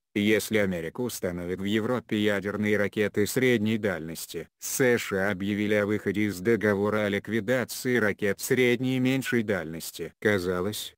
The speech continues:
что текст рейской реакции Лукашенко был составлен для него российской стороной. Экономический союз политизирован. Белоруссия входит в управляемый Россией Евразийский экономический союз. На данный момент в союз входят пять стран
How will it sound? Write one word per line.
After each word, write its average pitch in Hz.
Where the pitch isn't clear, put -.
что -
текст -
рейской 107
реакции 104
Лукашенко 117
был 127
составлен 110
для 113
него 110
российской 110
стороной. 101
Экономический 107
союз 117
политизирован. 117
Белоруссия 139
входит 110
в 101
управляемый 98
Россией 104
Евразийский 104
экономический 104
союз. 78
На 113
данный 113
момент 107
в -
союз 117
входят 107
пять 104
стран 101